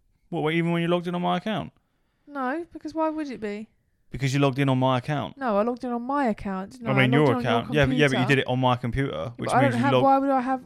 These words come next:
Speaker 2: it's, what, what
Speaker 1: Because the
Speaker 2: world would it
Speaker 1: files are
Speaker 2: automatically apply them?
Speaker 1: Because the files are on here. They're not on your account. They're on
Speaker 2: Yeah,
Speaker 1: the game.
Speaker 2: fucking log me in then. Come on then.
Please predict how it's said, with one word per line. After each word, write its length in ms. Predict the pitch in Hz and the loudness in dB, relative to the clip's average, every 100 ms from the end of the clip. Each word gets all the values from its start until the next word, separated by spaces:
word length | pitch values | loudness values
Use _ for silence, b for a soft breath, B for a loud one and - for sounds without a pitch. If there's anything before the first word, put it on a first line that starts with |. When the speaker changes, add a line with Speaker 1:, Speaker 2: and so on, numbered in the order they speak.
| - | -10
Speaker 2:
it's, 160 | - - 254 _ | -12 -12 -18 _
what, 280 | 220 247 254 | -10 -6 -6
what 120 | 269 | -2
Speaker 1:
Because 200 | - 147 | 0 2
the 40 | 285 | 2
Speaker 2:
world 60 | |
would 40 | 240 | 4
it 40 | 165 | 4
Speaker 1:
files 280 | 160 135 123 | 6 4 2
are 40 | 139 | 0
Speaker 2:
automatically 520 | 247 247 - - 240 | -2 -4 -8 -8 -6
apply 360 | 233 254 233 220 | -6 -4 -4 -6
them? 260 | 196 185 - | -8 -14 -10
Speaker 1:
Because 260 | - 127 135 | -8 -6 -4
the 80 | 139 | -4
files 400 | - 147 135 123 | 2 4 4 2
are 80 | 131 | 0
on 140 | 131 | 0
here. 260 | 123 139 113 | 0 0 -2
They're 100 | 107 | -2
not 180 | 131 - | -4 -2
on 260 | 131 127 120 | -2 -2 -2
your 220 | 117 113 | -2 -2
account. 420 | - 147 120 - | -4 -4 -4 -6
They're 160 | 113 113 | -4 -2
on 120 | 113 | 0
Speaker 2:
Yeah, 180 | 214 220 | 0 0
Speaker 1:
the 60 | |
game. 220 | 127 131 110 | 2 2 0
Speaker 2:
fucking 220 | - 294 | -6 -8
log 160 | 285 | -10
me 140 | 277 269 | -8 -10
in 80 | 202 | -10
then. 140 | 196 | -12
Come 120 | 269 247 | -12 -10
on 60 | |
then. 160 | 226 | -10